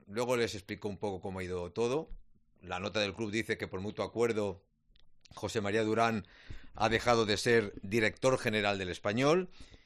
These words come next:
y el nuevo director general o ceo es Mao Ye. Repito que para mí es un día triste porque considero que hemos perdido a uno de los mejores directores generales que tiene este club. Este club que ha tenido y del fútbol español,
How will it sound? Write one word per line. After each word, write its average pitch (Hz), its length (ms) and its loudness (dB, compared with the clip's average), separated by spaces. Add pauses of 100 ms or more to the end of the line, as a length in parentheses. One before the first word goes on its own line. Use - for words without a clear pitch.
(300)
y 117 200 0
el 107 120 2
nuevo 123 200 4
director 120 360 2
general 117 380 4
o 104 80 2
ceo 135 460 2
es 120 460 0
Mao 113 400 4
Ye. 78 280 -6 (1500)
Repito 139 360 2
que 165 100 6
para 139 160 8
mí 151 80 4
es 147 60 4
un 160 120 2
día 131 180 6
triste 143 400 2
porque 113 240 4
considero 113 400 0
que 143 80 -2
hemos 135 160 0
perdido 131 560 2
a 113 80 4
uno 139 220 2
de 131 80 2
los 117 100 2
mejores 123 580 -2
directores 113 480 -2
generales 117 520 0
que 104 100 -2
tiene 110 220 0
este 101 200 -6
club. 85 220 -10 (580)
Este 95 280 -6
club 185 360 4
que - 100 -2
ha 95 60 0
tenido 160 600 2 (880)
y 110 100 -6
del 104 140 -4
fútbol 120 300 0
español, 85 520 -6